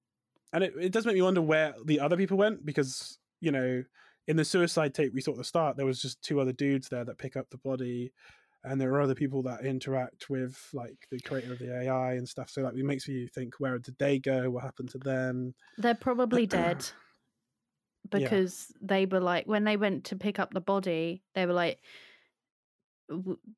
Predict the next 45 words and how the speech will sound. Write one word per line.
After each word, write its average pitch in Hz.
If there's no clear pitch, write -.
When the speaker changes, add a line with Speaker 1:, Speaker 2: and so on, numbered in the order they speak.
Speaker 2:
we 202
were 196
right, 196
it 180
wasn't 190
China. 175
The 196
radiation 190
is 170
coming." 165
So -
they, 214
Speaker 1:
Oh, 139
okay. 160
Speaker 2:
it 185
was 208
the, 196
the 190
end 185
of 175
the 170
world 175
that 165
day. 170
So 165
they 180
Speaker 1:
Yeah. 175
Speaker 2:
probably, 170
they 214
either 214
got 220
on 208
the 202
ship 196
and 196
went 185
to -
space 185
and 170
are, 175
like, 165
the 185
great 180
great 175
grandfathers. 175